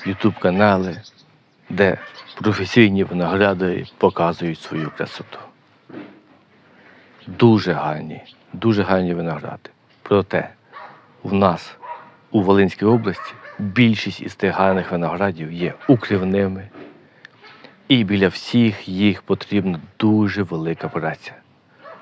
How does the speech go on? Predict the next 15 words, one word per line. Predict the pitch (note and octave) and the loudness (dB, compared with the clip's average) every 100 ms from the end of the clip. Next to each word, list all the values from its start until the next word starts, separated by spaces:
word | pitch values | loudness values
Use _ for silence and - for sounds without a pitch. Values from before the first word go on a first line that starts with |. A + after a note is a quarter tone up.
| - | 0
Фактично | - G#2+ - B2+ A2+ A#2+ | 0 0 4 4 6 0
їх | G2+ A2+ G2+ - | 4 0 0 -6
лелеяють. | F#2 G#2 G#2 F2+ D#2+ - - - - - - - _ _ _ - | 0 2 4 2 -2 -6 -14 -20 -20 -20 -20 -20 _ _ _ 0
На | F#2+ | 2
зиму | G2+ G#2 G2+ | 4 4 4
знімають | F2+ G2+ G2 G#2 G2 | 2 2 2 2 0
шпалери, | - - G#2+ G2+ F#2+ F#2 | -4 0 2 4 2 2
укривають, | F#2+ - G2+ E2+ E2+ D#2 D2+ - | -2 -2 -6 -2 -4 -4 -10 -16
обробляють | - G2 A2 G#2+ G2+ A2+ G#2 G2+ - | -8 -4 2 2 4 2 2 -2 -2
там | G2 G2 _ | -2 -2 _
чуть | A2 G2+ | -6 0
не | G#2+ | -2
кожних | G2+ G2+ G2 F#2+ | 2 2 2 -2
десять | F2 - E2+ - | -4 -4 -12 -12
днів. | D2+ | -16